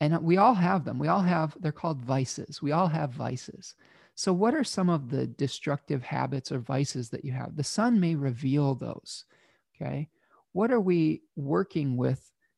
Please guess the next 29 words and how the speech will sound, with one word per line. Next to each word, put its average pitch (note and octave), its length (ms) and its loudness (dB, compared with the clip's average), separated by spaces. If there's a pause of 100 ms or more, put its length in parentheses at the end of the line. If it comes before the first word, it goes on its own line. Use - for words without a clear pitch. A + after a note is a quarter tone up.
(180)
um, B2+ 500 -4 (400)
to D#3+ 140 0
let C#3 360 0
go D#3 340 0
of? C#3+ 120 -10 (760)
And E3+ 300 2
I F#3 120 2
think A#3+ 220 0
that - 160 -2
that's - 340 -2
really D#3 380 0
a C3+ 60 0
great C3 400 -4
thing C3 240 -2
to - 120 -4
do B2+ 380 0
in A#2+ 100 -4
Scorpio B2+ 600 -4
season, A#2 640 -6 (420)
is D3 360 4 (160)
identify G3 1040 0 (140)
any D3+ 220 0
bad C#3 280 0
habits C#3+ 500 0
or C3+ 100 -2
vices C#3 600 -2
that - 160 -10
you C#3 120 -2
have, C3 340 -8